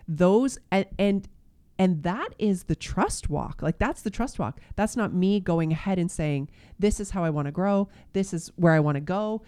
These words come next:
This is what I wanna experience. This is what I wanna do." Like,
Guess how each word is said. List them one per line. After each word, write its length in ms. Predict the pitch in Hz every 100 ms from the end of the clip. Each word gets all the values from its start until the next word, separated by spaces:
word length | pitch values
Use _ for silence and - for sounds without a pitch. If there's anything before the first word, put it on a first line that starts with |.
| -
This 160 | - 185
is 100 | 180
what 80 | 165
I 40 |
wanna 180 | 151 143
experience. 720 | 127 - 226 233 226 220 220 - -
This 120 | 185
is 100 | 175 165
what 100 | 147
I 60 |
wanna 220 | 143 143
do." 420 | 147 208 233 233 226 - -
Like, 380 | - 175 156 -